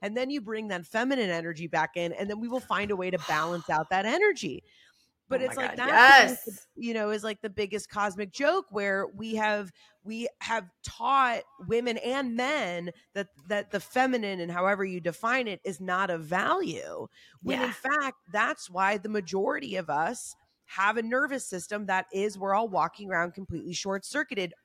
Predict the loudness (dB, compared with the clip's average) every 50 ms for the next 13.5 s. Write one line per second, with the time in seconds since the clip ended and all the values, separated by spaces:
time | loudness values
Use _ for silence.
0 | _ 0 2 2 2 2 0 -4 -4 -4 -2 -2 -2 -4 -6 -8 -10 -8 -6 -6
1 | -6 -2 -2 0 2 2 2 2 0 -2 -2 -4 -8 -12 -14 -14 -14 -12 -10 -10
2 | -12 -14 -16 _ _ _ -6 -4 -4 -4 -4 -2 -4 -2 -2 -2 -4 -4 -2 0
3 | 2 2 2 0 -2 -6 -6 -2 0 0 0 0 -2 0 0 0 0 0 0 0
4 | 0 0 0 0 0 0 -2 -4 -8 -10 -10 -10 -10 -10 -8 -6 -6 -6 -6 -6
5 | -8 -6 -6 -6 -6 -2 0 4 4 6 6 4 4 0 -2 -6 -8 -8 -6 -6
6 | -6 -4 -2 -2 -2 -2 -4 _ -14 -14 -14 -16 -18 -20 _ _ _ _ _ _
7 | _ _ _ _ _ _ _ -2 0 2 2 2 2 2 0 0 -2 -6 -10 -12
8 | _ -4 -2 -2 -2 -2 0 2 2 2 4 2 0 0 0 0 0 0 0 0
9 | 0 -2 -2 -2 -4 -2 -2 -4 -4 -2 0 0 0 0 -2 -4 -4 -2 -2 0
10 | 0 -2 -2 -4 -6 -6 -6 -8 -8 2 2 2 2 2 -4 -6 -4 2 2 2
11 | 8 8 8 8 10 10 8 8 10 8 6 6 6 4 4 4 4 4 4 2
12 | 0 0 0 0 -6 -8 -10 -10 -6 0 0 0 2 2 -2 -4 -4 -2 -4 -2
13 | 0 0 2 0 0 0 -2 -2 -4